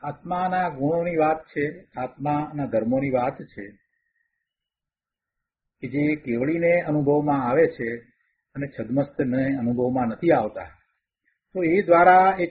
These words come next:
છદ્મસ્તો આત્માને જાણી શકે નહીં. ભલે આત્મા અનંત ગુણોનો પિંડ છે, એમ કહીએ, અનંત ધર્મો છે, અનંત શક્તિ છે, પણ એમાંના કેટલાક ધર્મો, કેટલીક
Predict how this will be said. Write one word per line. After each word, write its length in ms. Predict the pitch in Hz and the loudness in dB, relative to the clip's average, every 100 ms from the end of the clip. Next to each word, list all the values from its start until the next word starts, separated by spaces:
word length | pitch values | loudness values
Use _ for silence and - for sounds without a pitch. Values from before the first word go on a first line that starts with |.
| - | -4
છદ્મસ્તો 760 | 117 139 170 - 175 170 165 - _ _ _ | -6 -4 -6 -4 2 2 2 -6 _ _ _
આત્માને 480 | 135 123 143 139 143 | -10 -8 -2 0 0
જાણી 340 | 123 110 117 | 0 0 -2
શકે 460 | 131 - - 123 147 _ 113 | -4 -6 -8 -10 -12 _ -14
નહીં. 200 | 98 - _ _ _ _ _ | -14 -14 _ _ _ _ _
ભલે 160 | 143 190 | 2 2
આત્મા 380 | 117 113 147 147 | 0 -2 -2 -2
અનંત 440 | 156 123 143 147 | -2 -2 -4 -4
ગુણોનો 600 | 123 131 143 147 311 - _ _ _ _ _ - | -2 0 0 0 -4 -12 _ _ _ _ _ -10
પિંડ 220 | 120 139 | -6 -4
છે, 180 | 143 147 | -4 -2
એમ 360 | 143 139 131 139 | -2 -2 -4 -2
કહીએ, 300 | 127 139 135 | -2 0 0
અનંત 280 | 127 135 | 0 -2
ધર્મો 320 | 117 110 262 214 | -2 -2 0 -2
છે, 280 | 147 135 135 - _ _ _ _ _ - | -2 -4 -6 -14 _ _ _ _ _ -8
અનંત 260 | 127 143 139 | -4 -4 -6
શક્તિ 420 | - - - 156 | -10 -10 -8 -8
છે, 260 | 135 127 | -4 -6
પણ 240 | 131 - 170 170 | -6 -8 -8 -4
એમાંના 880 | 160 175 185 190 190 - _ - 175 | -4 0 -2 -2 -10 -16 _ -12 -12
કેટલાક 600 | - 123 - 175 196 - | -8 -12 -2 2 2 2
ધર્મો, 360 | 147 160 170 | 0 0 -4
કેટલીક 420 | 170 151 131 151 | -6 -8 -8 -8